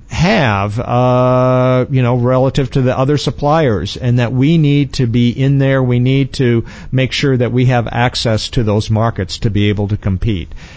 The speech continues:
And so those, those have been, uh, really key messages. And then, you know, we have to navigate some of the issues we're having with Mexico as well. You know, hallelujah that we have the U S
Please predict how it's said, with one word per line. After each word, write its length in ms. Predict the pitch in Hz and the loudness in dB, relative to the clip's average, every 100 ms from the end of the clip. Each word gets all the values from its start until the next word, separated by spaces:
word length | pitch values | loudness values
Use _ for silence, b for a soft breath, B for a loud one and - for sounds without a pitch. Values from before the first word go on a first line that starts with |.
| B | B
And 160 | - 123 | -2 0
so 280 | 143 131 123 | 2 2 0
those, 320 | 113 170 165 | 2 0 0
those 320 | - 156 175 | -2 0 0
have 160 | 170 123 | 0 0
been, 480 | 135 135 131 123 117 | 0 2 2 2 0
uh, 240 | 127 117 107 | 0 0 2
really 300 | 131 139 123 | 2 2 0
key 300 | - 151 131 | 0 0 2
messages. 680 | 113 117 123 107 113 117 - B B | 2 0 0 0 0 0 -6 B B
And 120 | 143 | 0
then, 320 | 151 143 139 - | 2 0 -2 -4
you 160 | 151 | -2
know, 80 | 143 | 0
we 180 | 120 131 | 2 2
have 160 | 147 127 | 0 0
to 100 | 123 | 0
navigate 560 | 127 143 147 131 131 | 2 2 0 0 -2
some 200 | - 143 | -2 0
of 60 | 127 | 2
the 100 | 123 | 0
issues 340 | 131 139 131 | 0 0 0
we're 140 | 123 123 | 0 2
having 280 | 131 139 | 2 2
with 160 | 127 120 | 0 0
Mexico 580 | 135 165 - - 113 110 | 0 0 -2 -2 0 0
as 140 | 113 | 0
well. 380 | 117 156 120 80 B B B | 0 0 -2 -4 B B B
You 140 | 117 | -2
know, 60 | 98 | -2
hallelujah 920 | - 156 156 165 139 151 165 165 202 | -4 0 2 4 4 4 4 2 2
that 180 | 147 120 | 0 0
we 180 | 120 123 | 0 2
have 460 | 131 127 127 131 | 2 2 2 0
the 180 | 117 113 | 0 2
U 240 | 110 127 135 | 2 2 2
S 260 | 135 - | -2 -6